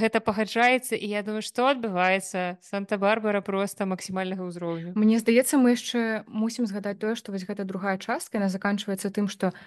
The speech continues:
Speaker 2: Соня-то адмаўляе гэтаму Лёшу, але ходзяць пагалоскі па ўсім гэтым раёне, таму што там гэтыя кухаркі растрындзелі ўсім вакол, што вось ён робіць ёй прапанову, хутка ў нас будзе вяселле. І Статкевіч гэта чуе,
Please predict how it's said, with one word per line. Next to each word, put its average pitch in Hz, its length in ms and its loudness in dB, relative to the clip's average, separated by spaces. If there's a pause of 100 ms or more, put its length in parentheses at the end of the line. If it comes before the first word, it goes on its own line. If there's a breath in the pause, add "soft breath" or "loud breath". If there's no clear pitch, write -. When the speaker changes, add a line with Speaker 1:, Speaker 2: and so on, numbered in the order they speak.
(100 loud breath)
Speaker 2:
Соня-то 214 420 2
адмаўляе 185 640 2
гэтаму 196 480 -4 (440)
Лёшу, 185 460 -2 (400 soft breath)
але 196 400 4 (600)
ходзяць 226 500 2
пагалоскі 196 840 -2
па 196 140 -2
ўсім 190 240 -2
гэтым 190 240 0
раёне, 175 300 0
таму 180 180 -4
што 190 120 -4
там 180 220 0 (240 soft breath)
гэтыя 190 220 -2
кухаркі 302 560 0
растрындзелі 247 640 2
ўсім 214 260 -4
вакол, 208 440 -2 (240 soft breath)
што - 240 -6
вось 233 420 2
ён 220 100 0
робіць 214 300 -4
ёй 220 80 -2
прапанову, 233 640 0
хутка 233 300 -8
ў 220 40 -2
нас 226 160 -4
будзе 214 240 -4
вяселле. 233 540 0 (260 loud breath)
І 214 60 -8
Статкевіч 240 500 -4
гэта 220 180 -4
чуе, 254 480 -2